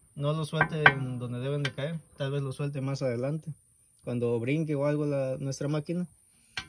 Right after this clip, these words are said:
va a soltar el grano. Entonces, ¿qué hay que hacer?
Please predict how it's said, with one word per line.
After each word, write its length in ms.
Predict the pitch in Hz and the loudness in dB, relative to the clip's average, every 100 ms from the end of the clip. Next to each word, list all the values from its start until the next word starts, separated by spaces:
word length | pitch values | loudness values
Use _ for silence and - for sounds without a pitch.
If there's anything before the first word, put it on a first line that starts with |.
| - - 135 | -12 -12 -4
va 480 | 127 143 139 131 | 0 2 2 2
a 60 | 123 | 2
soltar 420 | 131 123 131 131 | 0 0 0 0
el 120 | 135 | 0
grano. 360 | 131 147 160 151 - - - - - | 0 0 0 -2 -6 -20 -20 -20 -6
Entonces, 240 | - 147 | 0 4
¿qué 80 | 170 | 4
hay 80 | 151 | 4
que 80 | 151 | 4
hacer? 320 | 170 170 | 6 4